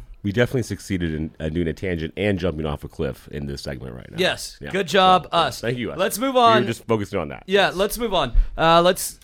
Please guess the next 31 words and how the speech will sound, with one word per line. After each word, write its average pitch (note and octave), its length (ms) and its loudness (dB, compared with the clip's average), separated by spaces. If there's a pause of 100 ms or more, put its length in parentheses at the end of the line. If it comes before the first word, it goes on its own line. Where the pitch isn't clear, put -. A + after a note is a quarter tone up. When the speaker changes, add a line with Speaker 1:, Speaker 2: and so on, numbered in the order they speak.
(160)
Speaker 2:
stay G3+ 320 2
with F#3+ 140 2
quarterbacks F3 640 4
and C#3+ 100 -6
talk D#3+ 200 4
about C3+ 240 2
White D#3 280 2
Mike F3 480 2
up D3 240 2
in, C#3+ 500 0
uh, C3 680 2 (200)
New C3+ 140 -4
York. D3+ 460 2 (300)
White D3+ 260 4
Mike E3+ 260 2
gets E3 260 0
the C#3+ 100 -6
win E3 360 0
for D#3 120 -4
the B2+ 120 -2
J D3 400 2
E D#3 380 -4
T D#3+ 500 -4
S, D3+ 340 2
Jets, D3 380 -2
Jets, D3 360 -4
Jets, D3+ 460 0 (320)
after C#3+ 300 0
benching D3 800 0
Zach C#3 340 2
Wilson. C#3 640 2